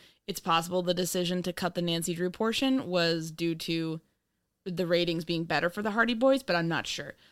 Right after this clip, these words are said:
All I know is that the show didn't last that much longer after they cut the Nancy Drew part. You know,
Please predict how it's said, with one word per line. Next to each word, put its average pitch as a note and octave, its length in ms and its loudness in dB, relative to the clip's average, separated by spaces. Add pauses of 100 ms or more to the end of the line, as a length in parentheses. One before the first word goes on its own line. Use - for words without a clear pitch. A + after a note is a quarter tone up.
(200)
All G3+ 100 8
I G3+ 60 8
know F#3+ 140 6
is F3+ 100 4
that F3 140 -4
the F#3+ 80 0
show G3+ 200 2
didn't F#3 240 -4
last D#3+ 300 0 (240)
that D#3+ 260 6
much A#2 240 -4
longer A#2+ 500 -4
after - 580 -6 (500)
they - 100 -8
cut - 260 -8
the C3 60 -10
Nancy G#2 320 -10
Drew - 160 -16
part. - 320 -12 (720)
You E3+ 100 -6
know, - 140 -10